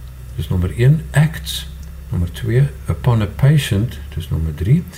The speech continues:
by means of an instrument, nommer vier, to produce a consequence,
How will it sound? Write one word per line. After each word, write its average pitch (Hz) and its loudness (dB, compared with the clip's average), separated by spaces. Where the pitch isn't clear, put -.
by 90 2
means 110 6
of 92 0
an 85 -2
instrument, 123 2
nommer 95 -4
vier, 175 2
to 117 2
produce 92 0
a - -14
consequence, 87 -4